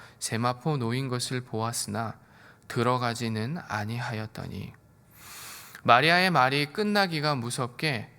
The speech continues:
베드로와 예수님께서 사랑하시던 그 제자, 즉 요한은 무덤을 향해 뛰어갔습니다. 그들은 마리아에게 주변 상황이 어떠했는지 일절 질문하지 않고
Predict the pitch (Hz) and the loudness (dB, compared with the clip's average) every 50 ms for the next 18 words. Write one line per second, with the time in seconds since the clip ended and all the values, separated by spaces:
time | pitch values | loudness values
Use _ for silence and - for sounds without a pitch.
0 | - - - - _ _ - 131 120 117 127 139 135 123 113 107 113 160 196 - | -20 -20 -20 -20 _ _ 0 0 0 2 0 0 0 2 4 2 2 0 -2 -6
1 | - 120 123 123 - 165 156 151 151 151 147 135 135 135 - 139 131 127 127 123 | -6 -4 -2 -2 -2 -2 -2 -2 -2 -2 -4 -4 -4 -4 -4 -2 -2 -2 -2 -4
2 | - - - - - 170 165 165 151 139 131 - - - 117 117 117 - - 123 | -6 -8 -10 -8 -4 -2 -2 -2 -2 -2 -4 -4 -4 -4 -4 -6 -6 -6 -4 -4
3 | 113 - - 104 107 - 110 98 98 - - - _ - - 127 117 - - - | -4 -4 -4 -6 -4 -4 -4 -6 -6 -10 -16 -20 _ -8 -6 -6 -6 -6 -10 -20
4 | - - - - - - 120 120 127 131 135 151 131 104 107 135 135 107 98 - | -20 -20 -20 -20 -10 -4 -2 0 0 0 0 0 0 0 -2 -2 -4 -6 -8 -10
5 | - - - - - - - - 123 131 135 156 165 170 175 175 175 170 160 156 | -14 -20 -20 -20 -20 -20 -10 -4 -2 0 2 4 4 4 4 2 2 2 2 0
6 | 131 127 123 117 113 127 151 - - 190 185 175 156 131 113 110 - - 107 104 | 0 0 0 0 0 0 -2 -4 -4 -2 -2 0 0 -2 -2 -2 -4 -4 -4 -6
7 | 104 101 - 69 - 143 - - - - - - - - - - - - _ _ | -6 -6 -8 -10 -10 -12 -16 -20 -20 -20 -20 -20 -20 -20 -20 -20 -20 -20 _ _
8 | _ - 135 135 139 139 170 160 120 95 - - - - - - - - 110 104 | _ 0 2 2 2 2 2 2 0 -2 -6 -10 -18 -20 -20 -20 -8 2 4 6
9 | 107 123 143 151 156 156 156 143 131 127 120 147 208 233 190 - - - - 139 | 6 6 6 6 6 4 4 2 2 2 2 0 0 -4 -6 -10 -10 -6 -4 -2
10 | 143 180 202 208 196 208 202 185 180 175 170 180 170 123 117 120 120 135 143 147 | 0 0 0 0 0 0 2 2 2 2 2 2 0 0 0 -2 -2 -4 -2 -2
11 | 151 143 139 135 131 131 127 131 139 131 - 127 120 120 117 - - 151 139 135 | -2 -2 -4 -4 -4 -4 -2 -2 -4 -2 -2 -2 -2 -4 -4 -4 -2 0 0 0
12 | 135 131 - - - - 120 110 113 131 143 143 147 131 123 131 135 117 - - | 0 -2 -4 -4 -4 -4 -2 -2 -2 -2 -2 -2 -2 -2 -2 -2 -4 -4 -4 -6
13 | - - - 156 143 113 - - | -8 -8 -6 -4 -4 -4 -6 -10